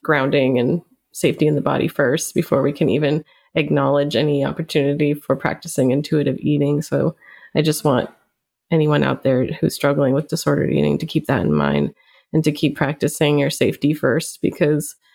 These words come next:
it is really painful to be in the body sometimes when you have that as a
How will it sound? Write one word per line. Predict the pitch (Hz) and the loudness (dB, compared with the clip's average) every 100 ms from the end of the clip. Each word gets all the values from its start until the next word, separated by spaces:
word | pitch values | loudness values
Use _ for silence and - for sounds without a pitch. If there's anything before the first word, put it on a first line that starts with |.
| _ _ _ - | _ _ _ -2
it | 160 | 2
is | 151 147 - - - _ | 2 0 -4 -10 -16 _
really | 156 135 | 2 2
painful | 135 151 143 - 147 147 | 2 0 0 0 0 0
to | 147 | 0
be | 156 143 | 0 0
in | 143 | 0
the | - | 0
body | 110 139 - | -2 0 -2
sometimes | - 151 156 147 143 151 151 - - | -2 -2 0 0 0 -2 -4 -10 -2
when | 156 147 147 151 _ | 0 2 0 -4 _
you | 165 | -2
have | 156 151 156 _ - | 0 -2 -6 _ -2
that | 160 143 | 0 0
as | 151 151 | 0 0
a | 151 156 | 0 0